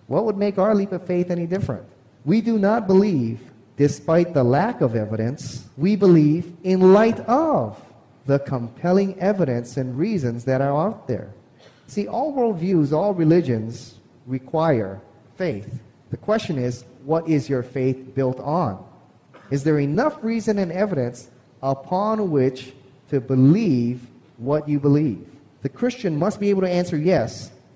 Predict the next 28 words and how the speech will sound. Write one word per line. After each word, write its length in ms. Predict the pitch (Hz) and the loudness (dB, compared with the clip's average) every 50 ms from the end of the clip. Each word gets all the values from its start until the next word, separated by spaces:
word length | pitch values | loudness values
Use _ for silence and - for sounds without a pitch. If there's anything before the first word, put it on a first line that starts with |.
| _ - | _ 0
Otherwise, 440 | 208 226 240 220 214 214 214 190 | 2 4 4 2 4 2 2 2
when 180 | 190 190 190 185 | 2 0 0 0
challenged, 720 | 185 - 202 202 202 196 175 160 151 151 156 - - - - - | 0 2 2 4 4 4 4 4 2 0 -4 -6 -10 -18 -20 -18
one's 340 | 135 131 151 170 175 170 175 | -6 0 2 2 2 2 -2
faith 300 | - - 175 175 170 175 175 | -2 2 2 2 2 0 0
will 160 | 156 175 180 | 0 0 2
not 240 | 175 170 170 170 170 | 2 2 0 0 0
be 180 | 156 151 151 156 | 0 0 0 0
able 400 | 165 175 196 185 139 110 104 113 | 0 0 0 0 0 -4 -4 -6
to 120 | - - 120 | -6 -6 -6
stand 400 | 123 - - 147 143 147 151 147 | -6 -2 0 0 2 2 0 0
the 80 | 139 | -4
challenges 680 | - - - 160 147 147 151 151 151 143 147 147 139 147 | -6 0 0 2 4 4 2 2 0 -2 -4 -4 -2 -2
and 120 | 147 147 | -2 -4
assaults 400 | 147 - - - 113 107 113 110 | -4 -6 -6 -6 -6 -4 -6 -6
that 140 | - 117 110 | -8 -8 -6
will 100 | 117 117 | -6 -8
come 160 | 117 - 123 | -8 -8 -10
upon 300 | 117 113 - 143 135 123 | -12 -8 -8 -6 -6 -6
it. 100 | 95 - - - - _ - | -8 -10 -14 -20 -20 _ -2
Remember, 400 | 160 208 220 190 147 107 - - - - - _ _ | 2 2 2 2 2 -2 -4 -10 -18 -20 -20 _ _
an 140 | - 160 156 | -2 0 0
emotional 520 | 147 143 151 175 226 262 - - 254 254 | 2 2 2 2 2 2 0 -2 -2 -2
faith 520 | 254 254 - 208 160 151 156 - - - - - - - - - - - _ _ _ _ _ _ - | -2 0 0 2 2 2 2 0 -4 -8 -10 -16 -20 -20 -20 -20 -20 -20 _ _ _ _ _ _ -4
will 260 | 156 165 165 160 - - | -2 -2 -2 -2 -4 -4
only 320 | 165 185 190 202 202 202 196 | -2 -2 0 2 2 2 2
take 340 | 196 196 190 185 185 - 131 | 2 4 4 4 2 0 -4
you 240 | 123 120 117 120 | -4 -4 -4 -8